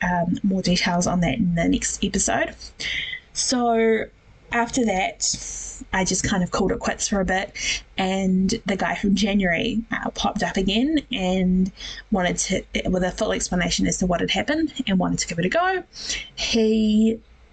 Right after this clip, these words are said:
we chatted for a bit, gave it a go, and then I just got this feeling like this isn't right, and so I ended it. And then he popped up again about six months later saying,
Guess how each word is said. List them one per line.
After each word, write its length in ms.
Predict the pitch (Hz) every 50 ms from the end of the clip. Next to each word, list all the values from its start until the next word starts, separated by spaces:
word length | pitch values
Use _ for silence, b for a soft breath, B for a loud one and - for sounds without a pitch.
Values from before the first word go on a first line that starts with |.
| - _
we 400 | - 226 220 208 202 208 208 208
chatted 420 | 190 - - 220 208 202 202 202 202
for 120 | 220 208
a 40 | 208
bit, 480 | 214 254 294 302 - - - - - - - - -
gave 180 | - 190 190 185
it 60 | 180
a 60 | 190
go, 320 | 190 196 196 202 208 208 208 214 B B B B B B _ -
and 140 | 190 190 190
then 260 | 185 180 180 180 -
I 160 | - - 170
just 220 | 170 - 175 - -
got 140 | 180 - -
this 300 | 175 165 - - - -
feeling 420 | - - 220 208 202 202 190 190
like 240 | 190 180 185 - -
this 260 | - 170 170 - -
isn't 320 | 190 180 175 - 170 - - - - _ - -
right, 680 | 214 226 226 226 175 175 - - - - - - - - - - -
and 160 | 202 190 -
so 80 | - 180
I 100 | 165 -
ended 260 | - 277 277 285 277
it. 180 | 294 285 285 - - - - - - - B B B B B B B B B B -
And 180 | - 196 196 196
then 720 | 196 196 196 196 196 190 190 190 190 190 190 190 190 - - _ - - - - - - - - - - - - - - - - -
he 680 | - - 214 196 190 190 190 190 190 185 185 185 190 - - - - -
popped 220 | - - 233 226
up 120 | 226 175 -
again 240 | 202 190 196 185
about 200 | 185 180 180 175
six 260 | - - - - - -
months 240 | 190 190 185 - -
later 400 | 185 175 180 180 - 190 185 190
saying, 480 | - - 214 190 202 214 214 220 226